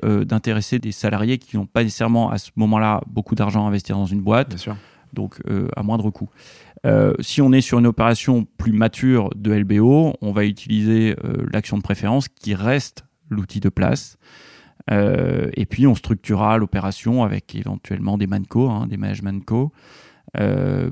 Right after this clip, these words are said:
Speaker 1: pour essayer de renforcer nos management packages et exposer un petit peu moins à la requalification en salaire.
Speaker 2: Très
Speaker 1: Le
Speaker 2: bien.
Speaker 1: fait de mettre un écran nous donne un peu de, de confort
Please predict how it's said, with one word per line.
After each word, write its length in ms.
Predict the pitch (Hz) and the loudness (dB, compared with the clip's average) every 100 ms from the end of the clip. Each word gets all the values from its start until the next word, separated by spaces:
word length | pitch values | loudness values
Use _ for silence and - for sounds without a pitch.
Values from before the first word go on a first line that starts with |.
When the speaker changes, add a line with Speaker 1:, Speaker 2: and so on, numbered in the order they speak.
| - | -4
Speaker 1:
pour 200 | 104 98 | -2 -2
essayer 320 | 98 104 113 | -2 -2 0
de 180 | 104 87 - | 0 -4 -6
renforcer 840 | - 123 - 110 - 110 113 135 _ _ _ _ | -2 0 0 -4 -2 -2 -2 -4 _ _ _ _
nos 180 | 110 113 | 0 2
management 440 | 120 110 104 107 98 | 4 4 2 0 0
packages 460 | 104 - 117 127 - - | -2 0 -2 -2 -6 -4
et 200 | 98 107 | -4 -2
exposer 540 | 107 - 104 104 104 - | -4 -2 -2 0 -2 -2
un 160 | 123 113 | -2 -2
petit 180 | - | -4
peu 120 | - 104 | -2 0
moins 260 | 104 123 | 2 0
à 80 | 120 | 0
la 140 | 107 | -2
requalification 1120 | 90 95 110 110 110 104 - - 110 - 113 110 | -2 0 0 0 -2 -2 -4 -6 -4 -4 -4 -4
en 120 | - | -4
salaire. 400 | 101 - - - _ | -6 -4 -4 -6 _
Speaker 2:
Très 160 | - 107 | -6 0
Speaker 1:
Le 80 | 110 | 2
Speaker 2:
bien. 80 | |
Speaker 1:
fait 80 | 107 | 6
de 60 | 123 | 6
mettre 200 | 110 - | 4 2
un 100 | 104 | -2
écran 420 | 107 - 117 135 - _ - | -2 -2 -2 -2 -8 _ -16
nous 320 | - - 110 107 | -8 0 4 8
donne 360 | 117 123 110 - | 8 8 4 -2
un 100 | 98 | -4
peu 200 | - 113 | 0 0
de, 260 | 101 98 - | 0 -2 -4
de 140 | 113 | -8
confort 600 | 101 117 110 110 110 123 | -4 -2 0 2 2 0